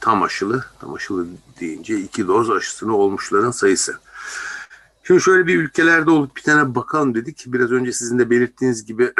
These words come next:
<clears throat> çeşitli ülkelerde bu, e, olgu sayılarındaki artışa ve, e, hani, e, oldukça, e, dramatik gelişmelere karşın, e, birçok Avrupa ülkesinde, e, aşı karşıtlarının gösterileri hafta sonunda devam etti.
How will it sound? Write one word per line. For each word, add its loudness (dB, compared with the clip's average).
<clears throat> 0
çeşitli -10
ülkelerde -2
bu, -8
e, -8
olgu -4
sayılarındaki -8
artışa -2
ve, -4
e, -14
hani, -16
e, -20
oldukça, -12
e, -14
dramatik -4
gelişmelere 0
karşın, -2
e, -8
birçok -4
Avrupa -4
ülkesinde, -8
e, -4
aşı -6
karşıtlarının -4
gösterileri -4
hafta -12
sonunda -6
devam -2
etti. -10